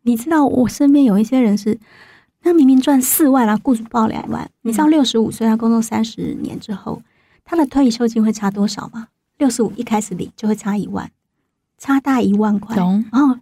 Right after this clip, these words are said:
Speaker 1: 到他死为止，欸。
Speaker 2: 都会一直差这个一万块吗？
Speaker 1: 所以他会被剥夺两百多万以上，欸。
Speaker 2: 嗯。<laughs> 好。
Speaker 1: 他没有做错什么。所以第一个，你去检查你的劳保。
Speaker 2: 嗯。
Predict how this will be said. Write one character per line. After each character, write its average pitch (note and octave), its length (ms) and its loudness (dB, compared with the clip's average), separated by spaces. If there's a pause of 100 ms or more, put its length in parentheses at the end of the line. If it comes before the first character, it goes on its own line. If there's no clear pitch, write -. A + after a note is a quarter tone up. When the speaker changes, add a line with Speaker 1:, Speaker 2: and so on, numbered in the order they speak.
(140)
Speaker 1:
到 D4+ 140 2
他 D4 180 0
死 G3 460 0
为 G3 240 2
止， A#3+ 180 -4
欸。 D3+ 160 -10 (420)
Speaker 2:
都 A3 140 -2
会 A3+ 140 0
一 A#3 40 0
直 G#3 140 -2
差 F#3+ 240 -2
这 G3 80 0
个 F3+ 80 0
一 C3+ 80 2
万 E3 120 2 (120)
块 E4+ 100 0
吗？ F3 80 0
Speaker 1:
所 E4+ 80 2
以 - 40 2
他 - 120 -2
会 E4 60 2
被 G#3+ 60 -2 (100)
剥 - 280 2
夺 A#3+ 160 2
两 A3+ 160 0
百 C4 200 -6
多 B3 180 -2
万 C4+ 180 2 (140)
以 F3+ 100 2
上， A#3 380 0
欸。 E3+ 260 -2
Speaker 2:
嗯。 - 120 -16 (160)
<laughs> - 440 -4
好。 F3+ 360 -2
Speaker 1:
他 G4 140 -2
没 G#4 100 2
有 C4+ 100 2
做 D4+ 160 0
错 D4 180 2
什 - 280 -2
么。 - 140 -14 (120)
所 - 160 0
以 - 40 0
第 F4+ 220 2
一 E4+ 60 2
个， B3+ 240 -2 (240)
你 G3 220 -4
去 D4+ 160 0
检 F#3+ 180 -2
查 F3 160 -8
你 E3 60 -6
的 E3 80 -6
劳 - 260 -18
保。 - 280 -20
Speaker 2:
嗯。 F#3+ 340 -2